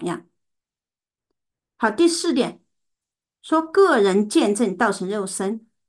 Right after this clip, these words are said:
用爱释放，简单快捷。呃，下面是作者的一个见证哈，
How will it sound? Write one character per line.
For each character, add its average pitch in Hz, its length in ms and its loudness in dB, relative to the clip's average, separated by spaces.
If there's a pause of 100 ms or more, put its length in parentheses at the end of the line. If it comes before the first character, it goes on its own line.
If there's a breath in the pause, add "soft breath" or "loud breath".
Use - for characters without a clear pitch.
用 285 380 -2
爱 339 340 2
释 - 240 -8
放， - 360 -2 (360)
简 175 260 -2
单 247 220 -2
快 277 220 -4
捷。 165 340 -8 (1040)
呃， 190 320 -4
下 254 180 -2
面 226 140 0
是 233 160 -8
作 226 180 -4
者 196 140 -10
的 - 140 -10
一 - 20 -10
个 196 140 -6
见 196 280 -4
证 165 200 -6
哈， 175 320 -14